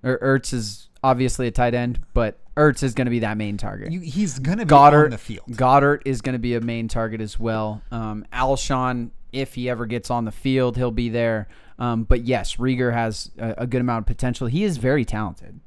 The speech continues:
Speaker 1: He, he is a talented, and it is good. It is a very good landing spot as well.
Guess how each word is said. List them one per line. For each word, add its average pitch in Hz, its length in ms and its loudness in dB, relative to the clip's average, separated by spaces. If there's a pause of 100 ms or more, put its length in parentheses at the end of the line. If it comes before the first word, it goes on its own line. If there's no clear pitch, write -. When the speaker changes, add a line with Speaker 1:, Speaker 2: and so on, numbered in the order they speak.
(300)
Speaker 1:
He, 117 280 -6
he 143 140 2
is 160 180 2
a 120 60 -2
talented, 107 520 -4
and 123 220 0
it 127 140 -2
is 131 240 0
good. 120 240 0 (140)
It 123 120 -2
is 127 300 0
a 120 120 -2
very 113 280 -2
good 107 220 -6
landing 101 460 -8
spot - 340 -10
as 98 160 -16
well. 101 260 -8